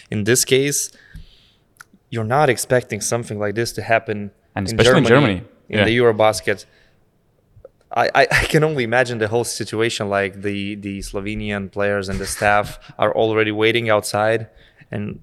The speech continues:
Speaker 1: like,
Speaker 2: Nobody's showing up.
Speaker 1: no one's showing up. Five minutes, ten minutes,
Speaker 2: <gasps>
Speaker 1: fifteen minutes. Where are they?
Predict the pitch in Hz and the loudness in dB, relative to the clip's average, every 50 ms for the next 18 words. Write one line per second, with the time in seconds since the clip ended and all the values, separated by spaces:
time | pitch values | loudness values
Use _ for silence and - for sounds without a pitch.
0 | - - 123 110 107 104 117 117 - - 123 113 110 113 110 117 - - 123 120 | -8 -4 -2 0 0 0 0 -2 0 0 0 0 0 0 -2 -2 -4 -4 -6 -6
1 | 117 113 113 113 110 - - 113 107 107 107 110 113 113 - - - 113 113 110 | -6 -6 -8 -10 -8 -4 -4 -2 -2 -2 0 0 0 0 0 -2 0 0 0 0
2 | 110 113 117 113 110 - - 117 117 - 117 117 110 175 156 113 143 135 113 113 | -2 -4 -6 -6 -8 -6 -6 -6 -4 -4 -4 -4 -4 -6 -8 -10 -10 -10 -10 -10
3 | 117 113 113 107 - 110 110 113 127 147 151 123 107 101 98 | -10 -10 -12 -12 -8 -4 -2 0 2 2 2 2 0 -2 -2